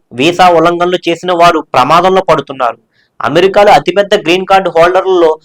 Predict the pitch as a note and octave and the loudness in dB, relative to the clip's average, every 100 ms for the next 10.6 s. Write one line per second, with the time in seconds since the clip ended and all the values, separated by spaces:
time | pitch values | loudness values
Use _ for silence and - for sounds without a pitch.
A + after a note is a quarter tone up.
0 | _ A2+ A#2+ E3 F3+ G3 F3+ C#3+ B2 A2 | _ 0 2 2 2 0 0 0 -2 -4
1 | - _ _ B2 - F3+ G3+ G3+ D3+ F3+ | -8 _ _ -18 -2 -2 0 0 0 0
2 | F#3 F#3+ F3+ F#3+ F#3+ E3 C3 D#3 F3 F#3 | 2 2 2 0 -2 0 2 2 2 2
3 | E3+ D#3 D#3 - _ C3 C#3 F#3 G#3 G#3 | 2 0 -2 -8 _ -8 -4 0 0 0
4 | G3 G3 D#3+ - F#3+ F#3+ F3 E3+ C#3 D#3+ | -2 -2 -4 -2 -2 -2 -2 -6 -6 -10
5 | D3+ D#3 F3 F#3 D#3+ F3 D3 - C#3+ C3 | -4 -2 -2 -2 -2 -4 -8 -12 -6 -4
6 | A#2+ - _ _ C#3 C#3+ D#3+ F3 F3+ - | -4 -8 _ _ 0 2 2 2 0 0
7 | D3+ D#3+ F3 F3 F3+ - _ B2+ D#3+ D#3+ | -2 0 -2 0 -2 -4 _ -6 -4 -2
8 | F#3 F#3 F3+ F3+ E3 D#3+ - _ D3 G#3+ | 0 2 0 0 -2 -4 -8 _ -4 -4
9 | G#3 G3+ F#3+ F#3 F3 C3 D#3+ F3 G3 F#3 | 0 0 0 -2 0 2 2 2 -2 -2
10 | D#3+ D#3 D#3+ A#2+ C#3+ F#3+ | 0 -2 -2 0 2 2